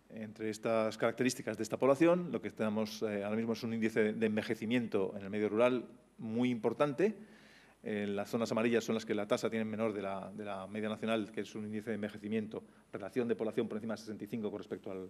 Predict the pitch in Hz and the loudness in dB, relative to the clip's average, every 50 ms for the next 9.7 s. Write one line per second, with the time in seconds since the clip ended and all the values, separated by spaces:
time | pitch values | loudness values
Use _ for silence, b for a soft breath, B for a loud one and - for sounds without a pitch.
0 | - - - 98 - 101 101 101 - 104 104 98 131 120 107 - B B B B | -12 -12 -10 -8 -6 -6 -8 -6 -6 -6 -2 2 2 2 2 0 B B B B
1 | B B B B B B B B B - - - 113 110 104 98 98 95 95 95 | B B B B B B B B B -6 0 2 4 6 6 6 4 2 0 -4
2 | 95 92 92 90 95 95 - _ _ _ _ _ _ - - - - - - - | -6 -8 -12 -14 -18 -20 -20 _ _ _ _ _ _ -20 -20 -18 -16 -16 -14 -14
3 | - - - - - - - - - - - - 120 107 - 113 113 120 120 117 | -14 -14 -14 -14 -14 -14 -14 -14 -14 -14 -12 -12 -12 -6 -2 2 4 6 6 8
4 | 120 131 117 113 104 104 - 131 107 - - 107 107 - - 120 110 110 113 110 | 8 8 6 6 4 6 6 6 6 4 2 -8 -8 -6 -4 -4 -2 0 0 2
5 | 127 120 - 113 107 101 - 107 107 107 104 104 110 110 117 123 123 - 151 160 | 2 2 0 0 -4 -2 0 2 4 4 4 2 2 2 2 2 2 4 6 8
6 | 160 165 170 170 165 151 - - 120 117 113 110 110 107 101 101 104 - - 107 | 8 8 8 8 6 2 0 -6 -10 -8 -6 -6 -4 -4 -4 -4 -4 -4 -4 -2
7 | - 117 113 113 113 110 104 B B B B B B 110 104 101 123 120 - 120 | -2 0 2 2 2 0 -2 B B B B B B -2 2 4 4 4 4 4
8 | 107 101 98 104 104 98 95 101 113 113 117 113 107 110 110 117 117 107 101 98 | 0 0 0 -2 -2 -2 0 0 0 2 4 4 4 4 4 4 4 4 2 -2
9 | 101 113 117 113 113 113 127 123 139 143 147 156 165 | 0 0 0 0 0 0 2 4 4 4 4 4 0